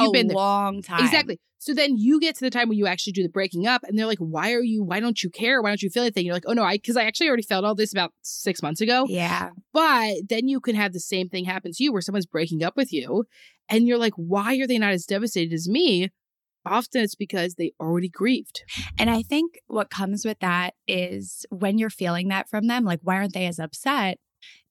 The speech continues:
Speaker 2: Y-, you know, you go through all of these thoughts in your head, like, "Was th-, this whole relationship a lie? Like, did they always, how long were they feeling this for?" Right? That there's
Speaker 1: Mm-hmm.
Speaker 2: all this betrayal and mistrust and mistrust in the relationship and mistrust within yourself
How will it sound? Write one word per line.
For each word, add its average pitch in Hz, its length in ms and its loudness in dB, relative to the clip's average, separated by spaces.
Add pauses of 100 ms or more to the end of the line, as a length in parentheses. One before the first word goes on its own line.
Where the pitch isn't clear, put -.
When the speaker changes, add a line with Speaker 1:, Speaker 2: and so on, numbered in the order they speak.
Speaker 2:
Y-, - 120 0
you 226 160 2
know, 214 80 -2
you 208 140 -2
go 220 240 0
through 294 180 -4
all 262 120 0
of 220 60 -2
these 202 180 -2
thoughts 190 240 -4
in 196 80 0
your 185 100 -2
head, 208 200 -2
like, 196 140 -4
"Was 185 140 -2
th-, 185 160 -8
this 208 140 -6
whole 240 160 0
relationship 175 560 0
a 170 40 0
lie? 151 400 0
Like, 185 180 -4
did 196 140 -2
they 196 200 -2
always, 208 340 0
how 214 220 0
long 214 400 -2
were 180 160 -6
they 156 140 -4
feeling 180 540 -4
this - 320 -10
for?" - 340 -6
Right? 185 260 0
That 190 140 -4
there's 180 220 2
Speaker 1:
Mm-hmm. 175 380 -6
Speaker 2:
all 214 140 2
this 196 180 -2
betrayal 180 760 -4
and 170 220 -6
mistrust - 720 -8
and 170 300 -4 (240)
mistrust 285 500 -2
in 202 140 0
the 196 80 -2
relationship 185 580 -2
and 196 140 0
mistrust 202 400 -2
within 180 220 -2
yourself 156 520 -2